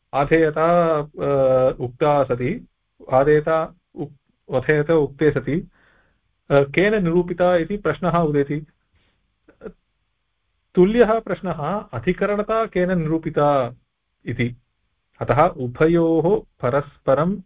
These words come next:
निरूप्य निरूपकभावः भवति। Unlike the Vyasa example, Vyasa and Krishna Katha example,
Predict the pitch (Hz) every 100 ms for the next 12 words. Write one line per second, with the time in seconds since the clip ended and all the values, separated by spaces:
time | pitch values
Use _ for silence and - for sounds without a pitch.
0 | _ _ _ _ 131 123 151 190 190 _
1 | 196 220 185 127 127 160 175 175 165 170
2 | 185 139 123 127 127 127 156 - 113 110
3 | 123 123 113 - _ _ _ _ _ _
4 | _ _ _ _ _ _ _ _ - 123
5 | 135 156 170 170 131 120 131 160 147 117
6 | 120 110 123 160 - 131 123 139 143 127
7 | 120 117 135 127 123 123 113 110 113 113
8 | 139